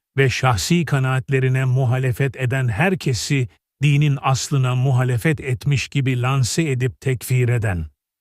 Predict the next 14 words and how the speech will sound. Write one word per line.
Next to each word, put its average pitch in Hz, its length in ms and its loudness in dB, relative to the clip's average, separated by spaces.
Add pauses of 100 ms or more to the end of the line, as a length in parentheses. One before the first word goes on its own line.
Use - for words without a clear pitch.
(280)
kendine 147 440 4
muhalefet 135 640 0
edenleri 131 680 0 (260)
tekfir 131 520 0
etmeyenleri 131 840 0
de 117 140 -4
tekfir 135 580 -2
eden, 123 460 0 (380)
ilimden 143 680 4
nasipsiz 131 800 0
dalalet 127 560 0
ehlinin 135 580 2 (220)
sözlerinden 131 960 2
sakının. 95 680 -2